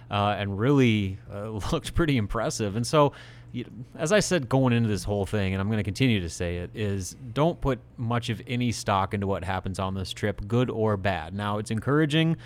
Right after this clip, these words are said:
that they're playing as well as they are, um, as opposed to the other way around, but it is still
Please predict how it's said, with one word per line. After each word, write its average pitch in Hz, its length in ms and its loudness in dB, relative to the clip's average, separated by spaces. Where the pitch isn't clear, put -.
that 120 200 4
they're 113 100 0
playing 139 380 2
as 110 100 0
well 113 220 4
as 98 100 0
they 98 160 2
are, 98 440 6
um, 90 260 -4
as 95 140 -4
opposed 107 280 0
to 101 60 -2
the 107 80 0
other 101 160 0
way 98 160 0
around, 98 460 0
but 117 260 4
it 131 140 -2
is 113 100 -2
still 123 680 4